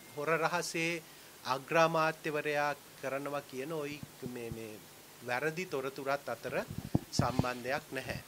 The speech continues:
දෙවෙනි කාරණය තමයි, අ, එවැනි,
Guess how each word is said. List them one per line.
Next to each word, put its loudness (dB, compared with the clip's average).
දෙවෙනි 8
කාරණය 4
තමයි, -2
අ, -8
එවැනි, 4